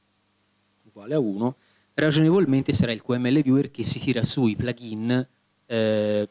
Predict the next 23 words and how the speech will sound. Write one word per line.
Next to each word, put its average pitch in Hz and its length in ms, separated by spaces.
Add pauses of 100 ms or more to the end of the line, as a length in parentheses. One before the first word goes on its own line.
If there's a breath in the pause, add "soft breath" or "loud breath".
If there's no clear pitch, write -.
(120)
per 135 140
visualizzare 120 520
le 113 80
immagini 107 640
che, - 140
come 110 220
sapete, 110 360
in 101 80
Q 113 160
T - 180
possono 104 320
essere, 98 320 (280)
mm, 98 800 (180)
possono 120 280
essere - 220
portate 117 340
appunto 107 320
in 101 60
plugin 98 280
esterni. 95 560 (260 soft breath)
Quindi 107 200
vai 101 120
lib 107 180